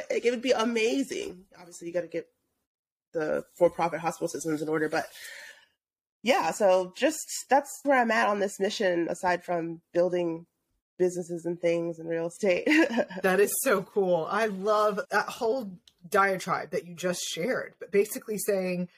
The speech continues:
Speaker 2: "Hey, listen, like, I want us to be in the middle of under-, of, of knowing what we love, doing what brings joy, like, bring, brings a service to the world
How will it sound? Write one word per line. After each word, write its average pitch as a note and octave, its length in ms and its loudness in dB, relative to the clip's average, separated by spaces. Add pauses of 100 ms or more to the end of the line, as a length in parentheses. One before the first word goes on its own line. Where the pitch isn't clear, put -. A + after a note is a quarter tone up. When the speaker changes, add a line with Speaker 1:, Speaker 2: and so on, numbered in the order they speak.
(380)
Speaker 2:
"Hey, A#3+ 120 2
listen, G#3 420 0
like, E3+ 340 -4 (100)
I F#3+ 220 2
want A3 320 2
us F#3+ 160 0 (120)
to A3 80 -2
be F#3 200 -4
in F#3 80 0
the F3+ 80 -2
middle E3 840 0
of E3 420 0 (100)
under-, F#3+ 240 -4 (200)
of, F3 220 -8
of E3 180 -18
knowing F3+ 320 -4
what E3+ 160 -6
we D3+ 100 -8
love, G#3 540 2 (300)
doing F#3+ 300 2
what E3+ 280 4 (180)
brings F3 360 -4
joy, F#3 320 0
like, F3 160 -4 (240)
bring, F#3 320 -2
brings F3 240 -2
a D#3+ 60 -4
service F#3 480 0
to G3+ 60 2
the D#3+ 120 0
world F3+ 560 2